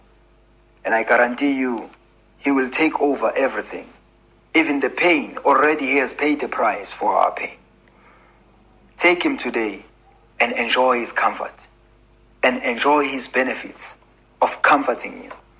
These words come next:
and assuring you of a better future, a future that he has promised. You know, he says in his word in Jeremiah twenty-nine, verse eleven, "I know the plans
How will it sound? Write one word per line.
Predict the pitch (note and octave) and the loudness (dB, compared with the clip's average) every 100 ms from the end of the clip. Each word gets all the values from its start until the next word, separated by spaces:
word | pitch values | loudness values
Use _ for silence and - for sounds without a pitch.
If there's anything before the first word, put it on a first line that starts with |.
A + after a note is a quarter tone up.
| _ _ _ _ _ | _ _ _ _ _
and | A#2+ - | -2 2
assuring | A#2+ A#2 - - E3+ E3+ C#3 B2 | 4 4 2 2 2 2 0 -4
you | B2+ A#2 G#2 | -6 -6 -2
of | A#2 A#2+ - - _ _ _ _ | 0 0 -2 -14 _ _ _ _
a | - A2 - | -4 -4 0
better | C#3+ D3+ C#3 | 2 2 0
future, | - A#2+ G#2 - - - _ _ _ _ _ _ _ _ - | -4 -8 -6 -6 -8 -14 _ _ _ _ _ _ _ _ -6
a | |
future | - - F3+ F3 D#3 | -6 -4 -2 2 2
that | B2+ B2 | 2 0
he | C3 | 0
has | A#2 - | -2 -2
promised. | - A#2+ G#2 F2 - | -4 -2 -4 -10 -14
You | - | -10
know, | A2+ A#2 | -6 -4
he | B2 | -4
says | B2 D3 D3+ C3 | -2 0 0 -2
in | B2+ | -4
his | B2 A2+ | -4 -2
word | B2 A#2+ G#2+ - - - _ _ | 0 0 -4 -10 -20 -20 _ _
in | A#2+ | -8
Jeremiah | B2 A#2 A#2 B2 A#2+ | -2 0 2 4 4
twenty-nine, | B2 A#2+ A#2 A2 G#2+ G2 F#2+ | 2 -4 -2 -2 -2 -6 -10
verse | - - - | -6 -6 -2
eleven, | G#2+ G2+ F#2 - | -4 -4 -2 2
"I | C3+ | 2
know | D3 D3+ C#3+ | 4 2 2
the | B2+ | 0
plans | B2 B2 A#2+ A2+ - | -2 -2 -2 -8 -12